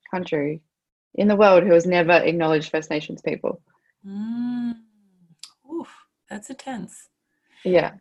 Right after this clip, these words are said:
Speaker 2: And does, is that what reconciliation means? Like, keeping th-, your culture alive instead of
Speaker 1: Yeah, and
Speaker 2: almost, like, trying to disappear your culture the way Captain Cook
Speaker 1: Uh,
Speaker 2: did?
Speaker 1: I think it's more like a learning, you know, there's a lot, like,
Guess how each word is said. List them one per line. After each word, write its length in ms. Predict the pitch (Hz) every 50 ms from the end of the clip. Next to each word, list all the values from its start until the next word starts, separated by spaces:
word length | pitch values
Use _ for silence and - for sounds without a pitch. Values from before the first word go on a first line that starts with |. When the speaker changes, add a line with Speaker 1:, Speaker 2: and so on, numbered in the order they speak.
| _ _ _ _ _ _ _ _ -
Speaker 2:
And 100 | 233 233
does, 200 | 262 247 - - - -
is 160 | - 247 220
that 180 | 233 226 233 -
what 160 | 247 254 240
reconciliation 960 | 233 233 226 226 247 233 220 - 247 220 214 220 208 208 202 - 220 202 190
means? 360 | 190 185 196 247 294 330 294
Like, 200 | 226 196 - -
keeping 640 | - - 240 226 226 240 226 214 208 208 208 202 - _ _ _ _ _ _ _ _ _ _ _ _ _ _ _ _ _
th-, 260 | - - 190 180 - _
your 200 | - 202 202 190
culture 460 | 190 - - 220 202 202 - - 202 -
alive 800 | 185 180 175 175 175 175 180 185 202 220 240 254 247 240 - - _ _ _ _ _ _ _ _ _ _ _ _ _ -
instead 340 | 202 190 - 262 302 311
of 60 | 311 277
Speaker 1:
Yeah, 60 | 220
and 60 | - 190
Speaker 2:
almost, 240 | 208 214 202 - 226
like, 180 | 214 196 -
trying 280 | - - 233 202 208 208
to 80 | 202
disappear 960 | 190 180 - 202 202 - 208 - - - 226 208 202 214 233 254 294 285 269 - _ _
your 160 | - 233 226
culture 440 | 226 - - - - - - 254 247
the 120 | 226 226
way 200 | 208 208 202 202
Captain 340 | 202 - 208 196 196 - 247 254
Cook 180 | 262 262 254 262
Speaker 1:
Uh, 40 |
Speaker 2:
did? 240 | - 233 277 - - _ _ _ _ _ _ _ _ _ _ _ _ _ _ _ _ _ _ _ _ _ _ _ _ _ _ -
Speaker 1:
I 120 | - 262
think 180 | 262 320 330 330
it's 140 | 381 294 -
more 140 | 262 269 262
like 180 | 254 226 214 208
a 80 | 208 185
learning, 460 | 175 170 170 175 202 208 190 170 160
you 80 | 165
know, 200 | 160 165 160 170
there's 220 | 170 185 190 190 196
a 60 | 214
lot, 440 | 208 185 180 190 190 214 214 - -
like, 260 | - 175 165 165 170